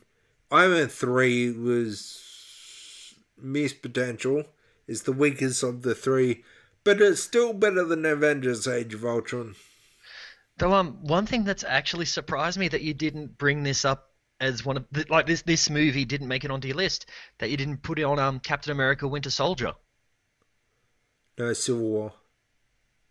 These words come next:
Speaker 2: Civil War, sorry.
Speaker 1: That was gonna be number ten.
Speaker 2: Yeah, not Winter Soldier, Civil War, yeah.
Speaker 1: That was gonna be
Speaker 2: Really, I'd put that
Speaker 1: No,
Speaker 2: so
Speaker 1: not
Speaker 2: much higher
Speaker 1: number
Speaker 2: because he's
Speaker 1: ten,
Speaker 2: such a
Speaker 1: number
Speaker 2: main character
Speaker 1: seven.
Speaker 2: in it, but yeah.
Speaker 1: Number seven over Homecoming, but I like Homecoming more.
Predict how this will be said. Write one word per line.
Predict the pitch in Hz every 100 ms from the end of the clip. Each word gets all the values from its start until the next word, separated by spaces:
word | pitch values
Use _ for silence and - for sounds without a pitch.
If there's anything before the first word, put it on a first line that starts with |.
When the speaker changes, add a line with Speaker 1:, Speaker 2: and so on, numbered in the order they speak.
| - -
Speaker 2:
Civil | - 208 165
War, | 123 113
sorry. | 131 127 175 - _ - - _ 139
Speaker 1:
That | 147 165
was | 170 156
gonna | 135 160
be | 147 143
number | 139 131 123
ten. | - 131 87
Speaker 2:
Yeah, | 101
not | 127 - - - -
Winter | 104
Soldier, | - 107 117
Civil | 113 135 135
War, | 104
yeah. | 113 113 90 - _ _ _ - _ -
Speaker 1:
That | 139 156
was | 156 151 135
gonna | 143 156 147
be | 147 139 135 139
Speaker 2:
Really, | 214
I'd | 196 214
put | 190
that | 160 135
Speaker 1:
No, | 160 175
Speaker 2:
so | 202
Speaker 1:
not |
Speaker 2:
much | 196 190
higher | 185
Speaker 1:
number | 180 185
Speaker 2:
because | 165
he's | 156
Speaker 1:
ten, | 156
Speaker 2:
such | 160 170
a |
Speaker 1:
number | 151
Speaker 2:
main | 156
character | 151 143 151
Speaker 1:
seven. | 135 113
Speaker 2:
in |
it, | -
but | 110
yeah. | 120 101 _ _ _ _ 131
Speaker 1:
Number | 131 143
seven | 127 151 143 143 143
over | 139 131 123
Homecoming, | 131 131 123 127 123 113 110
but | 110
I | 117
like | 113 123 120
Homecoming | 131 123 117 117 113 117 113
more. | 113 113 110